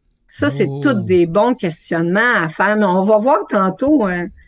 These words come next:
Speaker 1: un petit peu plus loin. J'ai, il y a des petites... Euh, il y a des petites, euh, pas solutions, mais comment arriver à, à affronter, euh, ou à faire face à, à
Speaker 2: Faire
Speaker 1: ces
Speaker 2: face.
Speaker 1: peurs,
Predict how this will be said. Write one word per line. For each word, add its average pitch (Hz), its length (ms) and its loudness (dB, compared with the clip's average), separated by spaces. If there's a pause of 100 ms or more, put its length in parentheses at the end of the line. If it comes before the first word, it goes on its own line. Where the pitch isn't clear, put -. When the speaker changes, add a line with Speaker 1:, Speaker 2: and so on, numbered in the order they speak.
(400)
Speaker 1:
un 180 120 -8
petit - 180 -14
peu 220 140 -2
plus 208 220 -2
loin. 190 260 2 (120)
J'ai, 202 180 -2
il 190 120 -2
y 185 80 2
a 185 40 2
des 180 180 -2
petites... - 440 -8
Euh, 165 300 -2 (1300)
il 190 60 -2
y 185 40 2
a - 20 0
des 175 200 0
petites, - 440 -6
euh, 170 320 -2 (640)
pas 349 140 0
solutions, 220 840 0
mais 196 340 0
comment 208 240 0 (180)
arriver 214 640 0
à, 180 240 0 (480)
à 180 260 0
affronter, 202 920 -2
euh, 175 40 -6
ou 175 140 -8
à 175 140 -4
faire 175 400 -4
face 202 320 -4
à, 165 220 -2 (120)
à 175 120 -4
Speaker 2:
Faire 214 100 -10
Speaker 1:
ces 170 120 -4
Speaker 2:
face. 156 380 -4
Speaker 1:
peurs, - 100 -12